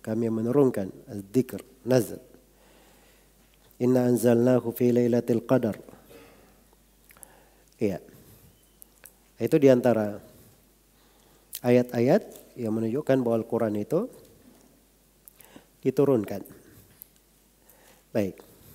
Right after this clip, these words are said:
Dan sudah berlalu, ya, penetapan bahwa keyakinan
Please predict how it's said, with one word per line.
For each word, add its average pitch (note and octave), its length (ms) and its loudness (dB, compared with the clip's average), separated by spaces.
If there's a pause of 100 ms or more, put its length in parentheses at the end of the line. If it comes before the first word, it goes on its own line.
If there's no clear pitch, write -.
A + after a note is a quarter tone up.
(760)
Dan A2+ 100 -4
sudah C3 240 0
berlalu, C3+ 460 4
ya, F#3+ 80 -2
penetapan D#3+ 800 -2
bahwa G#2 420 -8 (1120)
keyakinan C#3 480 4